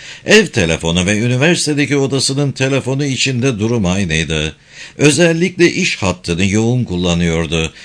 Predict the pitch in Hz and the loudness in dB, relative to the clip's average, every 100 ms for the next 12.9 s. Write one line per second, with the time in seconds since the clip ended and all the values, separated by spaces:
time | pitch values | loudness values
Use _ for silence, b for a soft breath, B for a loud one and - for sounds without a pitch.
0 | B 120 156 - 156 147 143 156 139 127 | B 0 2 2 0 0 0 0 2 2
1 | 165 180 95 87 80 95 - 123 143 135 | 2 0 0 0 0 0 0 0 0 0
2 | - 120 113 117 110 113 101 104 92 92 | 0 0 0 0 0 0 0 2 0 0
3 | 101 92 87 85 85 82 80 78 78 - | -4 -2 -2 0 -2 -2 -2 -2 -2 -6
4 | _ - B B B - 143 180 185 180 | _ -20 B B B -2 2 4 4 2
5 | 190 175 143 165 160 165 165 110 87 104 | 2 2 2 0 0 0 2 0 0 0
6 | 92 98 - 117 104 135 85 78 98 92 | 0 0 0 0 2 2 0 0 -2 0
7 | - 104 82 85 76 92 98 120 143 131 | 0 0 0 0 0 0 0 0 0 0
8 | 143 139 147 139 131 131 139 131 117 139 | 0 0 0 2 0 0 0 0 -2 -2
9 | - 127 117 131 123 98 104 - 92 85 | -2 -4 -4 0 2 0 0 -2 -2 -2
10 | - 82 80 B B B B - 165 196 | -2 -2 -4 B B B B -2 2 4
11 | 190 175 151 196 180 92 80 98 127 151 | 4 2 2 2 2 2 2 0 0 -2
12 | 101 85 85 80 76 69 76 76 | -2 -2 0 -2 -2 -2 0 2